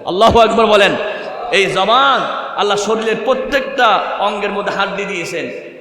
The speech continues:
শক্ত করে, কিন্তু জবানে হাড্ডি দেন নাই, নরম রেখেছেন, যাতে নরম নরম কথা বলতে পারো। আল্লাহ বলেন, "ওয়াকুলু লিন্নাসি হুসনা", মানুষের সাথে নরম কথা বলো। তাহলে রমজানে ধরবো কি?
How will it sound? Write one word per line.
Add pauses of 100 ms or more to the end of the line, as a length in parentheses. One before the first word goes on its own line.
(200)
শক্ত
করে, (500)
কিন্তু
জবানে
হাড্ডি
দেন
নাই,
নরম
রেখেছেন,
যাতে
নরম
নরম
কথা
বলতে
পারো।
আল্লাহ
বলেন,
"ওয়াকুলু
লিন্নাসি
হুসনা", (280)
মানুষের
সাথে
নরম
কথা
বলো।
তাহলে
রমজানে
ধরবো
কি?